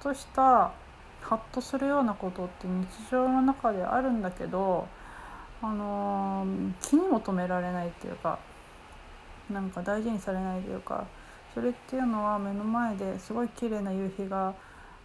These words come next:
広がっているのに、そこにこう浸ったり没入できる余裕がなくて、なんか先を急ぐっていうようなことだったりっていうのが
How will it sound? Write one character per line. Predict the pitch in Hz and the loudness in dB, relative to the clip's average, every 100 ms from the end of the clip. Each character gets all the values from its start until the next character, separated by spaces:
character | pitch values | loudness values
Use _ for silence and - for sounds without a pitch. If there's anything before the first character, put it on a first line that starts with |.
| - - - | -20 -12 -4
広 | 214 202 | -2 0
が | 202 | -2
っ | |
て | 196 208 | -4 -4
い | |
る | 208 | -4
の | 196 | -2
に、 | 190 190 185 185 - - - - - - - | -2 -2 -2 -4 -10 -20 -20 -20 -20 -20 -12
そ | 226 | -4
こ | 226 | 0
に | 220 220 | 0 0
こ | 214 214 214 208 208 | -2 -2 0 0 -2
う | - | -2
浸 | - | 0
っ | 220 226 | 0 0
た | 226 | -4
り | 208 185 | -2 -6
没 | 185 202 | -10 -8
入 | 202 214 208 | -4 -4 -4
で | 214 | -4
き | 208 220 | -4 -4
る | 202 | -2
余 | 185 185 | -2 -2
裕 | 190 | -2
が | 196 208 | -2 -2
な | 226 | -2
く | 226 | -4
て、 | - - 220 214 196 - - - - - | -12 -6 -4 -2 -6 -14 -20 -20 -12 -6
な | 214 | -4
ん | |
か | 190 180 180 180 170 - - - | -2 -4 -2 -4 -8 -14 -18 -10
先 | - 185 208 | -6 -4 -2
を | 196 | -2
急 | 190 202 | -2 -6
ぐ | 180 | -8
っ | |
て | 160 - | -12 -10
い | 175 | -6
う | |
よ | 170 | -6
う | 170 | -6
な | |
こ | 160 175 | -8 -8
と | 175 | -8
だ | 170 | -8
っ | |
た | 160 185 | -10 -6
り | 202 226 | -4 -4
っ | 214 - - - - - - | -6 -12 -20 -20 -20 -12 0
て | |
い | 269 | 4
う | |
の | 247 254 | 6 6
が | 226 247 202 | 6 6 4